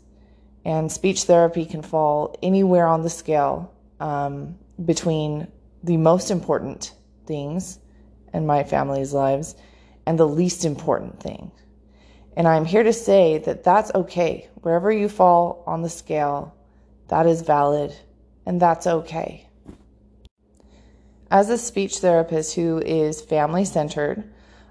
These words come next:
um, I'm here for my clients and their families in whatever capacity I can be.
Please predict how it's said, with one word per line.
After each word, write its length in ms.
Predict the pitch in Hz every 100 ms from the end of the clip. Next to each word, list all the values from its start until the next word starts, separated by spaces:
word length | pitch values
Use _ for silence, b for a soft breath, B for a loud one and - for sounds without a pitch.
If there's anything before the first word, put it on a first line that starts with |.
| _
um, 360 | 160 156 156 -
I'm 340 | 165 170 175 -
here 260 | - 190
for 160 | 214 220
my 140 | 185
clients 560 | 185 180 165 240 - -
and 120 | 175
their 120 | 170
families 520 | - 165 160 151 165
in 180 | - 160
whatever 340 | 160 165 170 180
capacity 640 | 175 - 160 - 160 147
I 80 | 147
can 240 | 147 151
be. 340 | 151 110 -